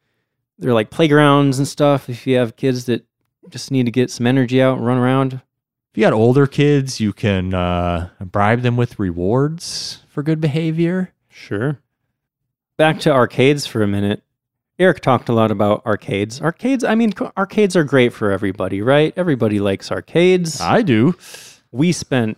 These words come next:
Speaker 1: several hours in arcades on our last trip.
Speaker 2: It was great.
Speaker 1: I'm not so big into crane games personally, but, you know,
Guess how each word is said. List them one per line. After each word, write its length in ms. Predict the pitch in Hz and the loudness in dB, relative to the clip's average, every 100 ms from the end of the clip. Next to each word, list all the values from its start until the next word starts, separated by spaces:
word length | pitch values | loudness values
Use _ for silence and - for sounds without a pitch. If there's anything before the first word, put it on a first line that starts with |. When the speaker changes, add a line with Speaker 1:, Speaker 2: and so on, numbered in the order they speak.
| _ | _
Speaker 1:
several 680 | - 160 - 131 139 117 104 | -16 -10 0 2 4 2 2
hours 520 | 98 95 98 - - | 0 0 -2 -6 -8
in 160 | 104 - | -10 -8
arcades 440 | 110 92 - 101 101 | -10 -8 -6 -6 -6
on 100 | 98 | -4
our 180 | 120 135 | 0 0
last 300 | 95 92 - | 0 -6 -12
trip. 160 | - - | -16 -10
Speaker 2:
It 40 | 127 | -6
was 200 | 98 - | -6 -4
great. 320 | 101 139 - _ _ _ _ _ - | -2 0 -2 _ _ _ _ _ -2
Speaker 1:
I'm 220 | 143 190 | 2 4
not 220 | 190 180 | 2 0
so 220 | - 175 | 0 2
big 220 | 151 156 147 | 4 2 2
into 160 | 143 | 2
crane 400 | 120 - 151 151 | 0 2 2 4
games 300 | 139 139 135 | 4 4 2
personally, 760 | - - 143 123 - 107 101 131 - _ _ _ _ _ _ | -2 0 0 0 -4 -4 -4 -6 -10 _ _ _ _ _ _
but, 380 | 131 117 113 - - _ _ _ _ | -2 0 0 -4 -20 _ _ _ _
you 120 | 196 | -2
know, 180 | 131 147 | 0 0